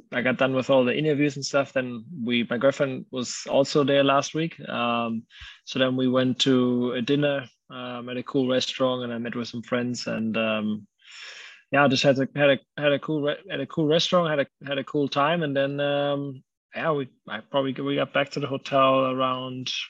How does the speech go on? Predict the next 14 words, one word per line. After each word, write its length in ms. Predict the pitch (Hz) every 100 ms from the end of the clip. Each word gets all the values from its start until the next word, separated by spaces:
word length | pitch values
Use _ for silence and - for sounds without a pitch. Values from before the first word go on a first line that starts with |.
| _ 127
yeah, 160 | 113
midnight, 720 | 110 135 165 185 180 190 170 -
and 120 | 156
then, 300 | 147 151 151
uh, 260 | 151 151 147
we 140 | 147
had 200 | 147 147
a 20 |
flight 560 | 143 - 147 143 165 165
at 200 | 147 139
six 360 | - 170 - -
fifty 520 | 175 - _ 170 151
A 200 | 151 151
M 180 | 156